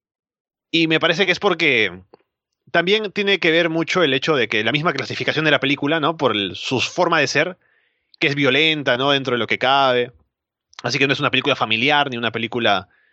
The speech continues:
de pronto que esté dirigida a un gran público. También que sea una producción canadiense, que no haya tenido seguramente la misma publicidad detrás, ¿no? El equi-, equipo de marketing para hacer, para moverla más, para hacerla más conocida.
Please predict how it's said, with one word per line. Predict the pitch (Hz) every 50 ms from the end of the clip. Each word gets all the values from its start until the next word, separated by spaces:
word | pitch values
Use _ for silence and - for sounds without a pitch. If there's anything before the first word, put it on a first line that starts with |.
| _ _ _
de | - 120
pronto | 113 139 139 135 123 143 127 113
que | - 123
esté | 110 - - - 147 131
dirigida | 139 120 117 - - 147 131 127
a | 127
un | 127 127
gran | 123 135 139 131 127
público. | 170 160 135 131 123 123 117 127 135 - _ _ _ _ _ _ _ _ _ _ _ _ -
También | - 151 165 165
que | 156
sea | - 160
una | 156 151
producción | 143 135 131 123 151 151
canadiense, | 135 151 135 127 117 135 160 165 160 156 151 - - - 165 180 175 _ -
que | 120
no | 117 131
haya | 139 131
tenido | 120 127 131 139 131
seguramente | - 127 120 127 127 123 127 131 131 117 - 139 120
la | 113 107 110
misma | 113 131 - - 135 131 123 117 107 95 -
publicidad | - 127 123 135 131 - 143 143 139 139
detrás, | 131 120 - 139 139 147 151 143 - -
¿no? | 123 120 123
El | 120 110
equi-, | - - - - - 147 -
equipo | 113 - 123 117 151 131
de | 117 120
marketing | 135 139 - - 123 113 123 113 98
para | 104 101 98 95
hacer, | 92 - 123 120 92 -
para | 117 107 117
moverla | 123 123 135 156 151 139 127 117
más, | 135 147 147 143 127 -
para | 117 107
hacerla | - - 120 120 117
más | 117 113 -
conocida. | - 120 110 110 - - 151 139 131 139